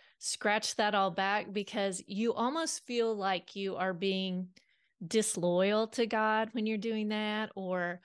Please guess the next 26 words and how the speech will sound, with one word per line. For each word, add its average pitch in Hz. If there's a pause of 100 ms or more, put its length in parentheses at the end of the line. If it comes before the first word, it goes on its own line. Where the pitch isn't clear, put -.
(220)
weak, 202 (100)
or, 180 (460)
and, 208 (220)
you 214
know, 220
I, 220
I 226
wanted 226
to 220
think, 226
I've, 254 (240)
you 220
know, 208
I've 202
believed 214
in 196
God 196
for 190
all 220
these 208
decades. 196
I 208
should 208
be 190
so 202
strong. 196